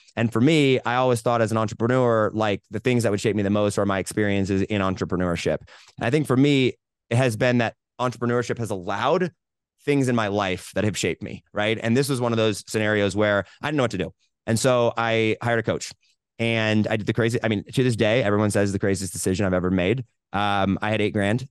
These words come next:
and I went and hired a sixty thousand dollar mindset coach. I did not have the money for her. And I told her that.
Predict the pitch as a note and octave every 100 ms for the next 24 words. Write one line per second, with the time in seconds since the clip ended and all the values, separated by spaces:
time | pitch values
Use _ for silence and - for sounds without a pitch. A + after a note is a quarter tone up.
0 | _ F#2+ G2 G2 G2 G2 F#2+ G2 G2 G2
1 | F#2+ F#2+ F#2 - - A2 - A2 G2 G2
2 | G2+ F#2 F#2 E2+ G2 F#2+ - F#2 C#3+ -
3 | _ _ _ _ _ _ G2+ G2 G#2+ B2
4 | G#2+ F#2 F2+ F2 F#2 G2+ C3+ _ _ -
5 | G2+ G2+ G#2 G2+ E2+ F#2+ -